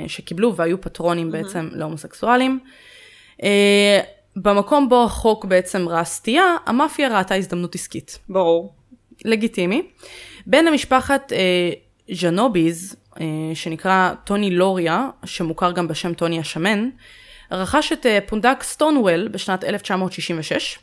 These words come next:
Speaker 2: מהמם.
Speaker 1: והפך אותו לבר גייז ומועדון לילה.
Speaker 2: כמו שצריך.
Speaker 1: כן.
Speaker 2: כל
Speaker 1: עכשיו,
Speaker 2: הכבוד למאפיה.
Speaker 1: כן. עכשיו, אני לא יודעת אם השם, אה, סטונוול מוכר לך.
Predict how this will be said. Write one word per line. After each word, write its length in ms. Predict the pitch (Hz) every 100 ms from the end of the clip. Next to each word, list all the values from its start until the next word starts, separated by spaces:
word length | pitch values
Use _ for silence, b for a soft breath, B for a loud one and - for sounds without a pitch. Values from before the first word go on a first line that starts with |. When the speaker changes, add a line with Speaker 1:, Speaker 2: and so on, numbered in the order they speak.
| 233
Speaker 2:
מהמם. 240 | 185 196 - -
Speaker 1:
והפך 320 | 240 403 403
אותו 240 | 392 359 311
לבר 400 | 214 208 208 269
גייז 400 | 196 175 170 220
ומועדון 440 | 233 254 302 349 381
לילה. 220 | 381 370 359 _ _ -
Speaker 2:
כמו 140 | 285
שצריך. 500 | - 415 370 359 - _ - 277
Speaker 1:
כן. 100 | 381
Speaker 2:
כל 340 | - _ - B B B B
Speaker 1:
עכשיו, 240 | - 240 214
Speaker 2:
הכבוד 280 | 302 214
למאפיה. 400 | 180 160 135 - - _ -
Speaker 1:
כן. 80 | - 440 - _
עכשיו, 340 | 202 - 170 156
אני 180 | 185 220
לא 80 |
יודעת 400 | 359 359 330 320
אם 120 | 269 190
השם, 360 | - 220 214
אה, 120 | 208 185
סטונוול 460 | - 208 202 190
מוכר 360 | 165 156 277 320
לך. 360 | 165 - -